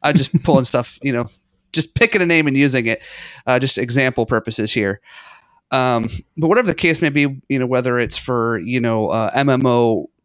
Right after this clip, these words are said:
rating things for people who do that, or whatever the stream team happens to be, or maybe it's just streaming in general. Uh, there's a lot of different variations and stuff, but certain things seem to all be the same. You got this person who's like, "Okay, well, we'll help build you up. You know, we'll,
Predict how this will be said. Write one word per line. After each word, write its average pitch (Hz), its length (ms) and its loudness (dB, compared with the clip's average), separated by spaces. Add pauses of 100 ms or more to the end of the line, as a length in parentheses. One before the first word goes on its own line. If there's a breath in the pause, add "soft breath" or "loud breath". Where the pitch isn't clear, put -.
(220)
rating 127 480 0
things 123 320 -4
for 117 80 -8
people 113 240 -8
who 127 80 -2
do 117 200 -4
that, 120 340 2
or 107 200 2
whatever 117 300 0
the 110 140 -4
stream 117 200 -2
team 117 160 -6
happens 117 300 -4
to 113 100 -6
be, 117 160 -2
or 113 60 -2
maybe 113 240 0
it's 110 120 -2
just - 140 -4
streaming 117 400 -2
in 107 100 -2
general. 117 480 0 (480 soft breath)
Uh, 110 220 0
there's 135 160 4
a - 20 4
lot 170 100 4
of 196 40 -2
different 156 240 0
variations 131 560 2
and 120 80 -6
stuff, - 480 -6
but 117 140 -2
certain 120 240 -2
things 120 240 -4
seem 113 160 -4
to - 60 -8
all 110 160 -2
be 107 120 -6
the 107 140 -8
same. 135 260 0
You 110 80 0
got 110 240 0 (140)
this 110 180 -6
person 113 320 -4
who's 117 160 -12
like, 117 180 -10
"Okay, 120 300 -4
well, 117 320 -2 (380 loud breath)
we'll 120 160 2
help 131 360 -2 (160)
build 139 320 2
you 131 140 2
up. 131 260 2
You 127 120 -2
know, 123 160 0
we'll, 123 420 0